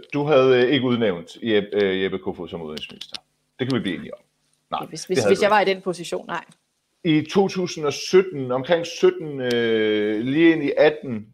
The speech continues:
Speaker 1: der, øh, opblomstrer, øh, metoo-bevægelsen for alvor i, øh, i U S A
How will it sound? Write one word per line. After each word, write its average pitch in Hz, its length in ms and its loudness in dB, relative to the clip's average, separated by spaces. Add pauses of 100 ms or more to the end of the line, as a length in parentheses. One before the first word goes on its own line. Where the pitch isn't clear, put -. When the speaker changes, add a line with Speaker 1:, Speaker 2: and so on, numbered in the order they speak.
Speaker 1:
der, 131 320 6
øh, 117 140 4
opblomstrer, 123 720 0
øh, 101 260 0
metoo-bevægelsen 110 800 -6
for 101 120 -4
alvor 107 540 -2
i, 101 120 -6
øh, 87 380 -6
i 80 140 -14
U 85 200 -20
S - 140 -6
A 156 360 4